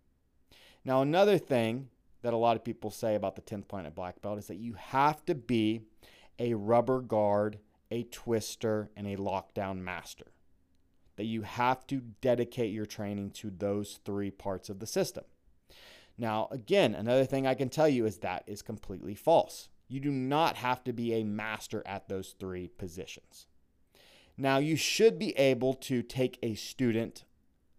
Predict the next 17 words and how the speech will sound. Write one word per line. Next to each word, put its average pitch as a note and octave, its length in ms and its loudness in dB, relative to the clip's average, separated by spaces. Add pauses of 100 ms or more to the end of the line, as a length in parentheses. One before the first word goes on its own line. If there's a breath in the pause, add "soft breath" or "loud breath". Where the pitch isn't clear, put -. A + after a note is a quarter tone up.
specifically C3+ 720 -2
white G#2+ 240 2
and G2 120 -6
blue C3 160 0
belts, - 360 -4
through C3+ 200 2
those A2+ 200 4
positions. G#2 560 -4
You G#2 80 -8
should D3 200 -4
be D3 60 2
able C#3+ 120 2
to B2 80 -2
talk - 500 0
through G#2+ 140 -4
those F#2+ 180 -2
positions, F#2+ 640 -10